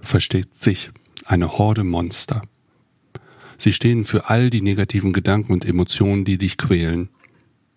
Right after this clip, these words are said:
Zweifel, Scham, Angst oder Erinnerungen an alte Fehler. Solange du ziellos auf dem Meer treibst,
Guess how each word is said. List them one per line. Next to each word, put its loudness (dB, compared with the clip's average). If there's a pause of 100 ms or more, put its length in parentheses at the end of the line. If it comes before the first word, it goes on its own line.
Zweifel, 0 (440)
Scham, -2 (1000)
Angst -2 (440)
oder 2
Erinnerungen 2
an 0
alte 0
Fehler. -2 (1800)
Solange 2
du 0
ziellos 0
auf 0
dem 4
Meer 2
treibst, -2